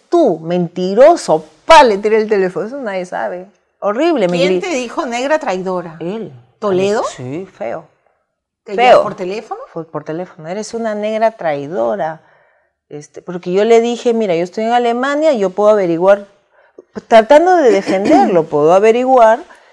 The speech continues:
Speaker 1: este, lo que te, si dices que de verdad tu suegra te, te"
Speaker 2: ¿Te... dio la plata?
Speaker 1: "del holocausto". "No te metas, negra, dale", nunca más de ahí me recibieron, nunca más, me cerraron todas las puertas.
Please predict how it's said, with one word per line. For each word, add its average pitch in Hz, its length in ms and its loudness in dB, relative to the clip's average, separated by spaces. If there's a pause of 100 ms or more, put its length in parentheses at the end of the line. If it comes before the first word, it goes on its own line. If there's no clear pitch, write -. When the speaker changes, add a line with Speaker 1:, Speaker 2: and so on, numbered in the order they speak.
(220)
Speaker 1:
este, 156 400 -10
lo 147 200 -6
que 147 100 -8
te, 131 1000 -10
si 135 180 -14
dices 170 320 -8
que 160 140 -6
de 139 80 -4
verdad 143 340 -4
tu 156 100 -10
suegra 160 300 -8
te, 151 380 -14
te" - 340 -20 (260)
Speaker 2:
¿Te... 220 60 -12
dio 233 140 0
la 247 120 2
plata? 247 280 -6 (580)
Speaker 1:
"del 139 160 -2
holocausto". 151 880 -2 (1200)
"No 240 180 -10
te 285 100 -4
metas, 285 340 -6
negra, 226 280 -8
dale", 226 240 -4
nunca 254 340 -2
más 254 240 -4
de 190 80 -6
ahí 208 140 -4
me 220 100 -4
recibieron, 180 580 -10
nunca 240 360 -6
más, 196 180 -4
me 151 140 -8
cerraron 202 380 -4
todas 220 140 -2
las 196 120 -2
puertas. 190 560 -6